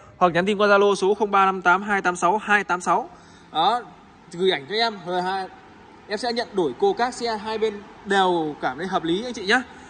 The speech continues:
Bây giờ sẽ đi vào tổng thành chi tiết cái mẫu Mitsubishi Granite,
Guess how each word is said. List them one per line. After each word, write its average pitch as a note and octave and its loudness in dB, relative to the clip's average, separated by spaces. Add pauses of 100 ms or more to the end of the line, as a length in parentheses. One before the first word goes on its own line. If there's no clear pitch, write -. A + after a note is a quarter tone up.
(180)
Bây G3+ 2
giờ G3+ 4
sẽ B3 -8
đi B3 0
vào G#3+ 4
tổng C3+ -4
thành F#3+ 0
chi B3+ -4
tiết C#4+ -6
cái B3 -6
mẫu B3 -6
Mitsubishi A#3+ -8
Granite, G#3 0